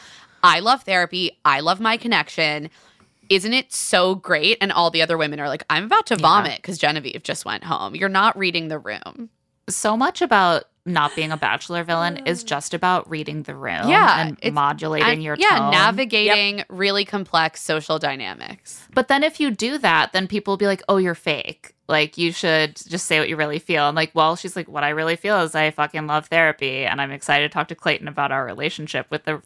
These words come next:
Speaker 2: therapist. It's gonna be
Speaker 3: Yeah.
Speaker 2: great." And they're like, "Oh, read the room, bitch."
Speaker 3: <laughs>
Speaker 2: Like,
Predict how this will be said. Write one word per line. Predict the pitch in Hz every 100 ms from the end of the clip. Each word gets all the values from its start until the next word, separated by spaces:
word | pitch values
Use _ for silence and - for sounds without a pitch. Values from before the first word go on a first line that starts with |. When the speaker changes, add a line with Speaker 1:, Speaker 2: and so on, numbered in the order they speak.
| -
Speaker 2:
therapist. | 143 185 156 - 123 - -
It's | -
gonna | 165
be | 143
Speaker 3:
Yeah. | -
Speaker 2:
great." | 170 165 143 -
And |
they're | 165 151
like, | 139 -
"Oh, | 170 - - _ 175
read | 180
the | 190
room, | 151 135
bitch." | - - 160 - -
Speaker 3:
<laughs> |
Speaker 2:
Like, | 247 160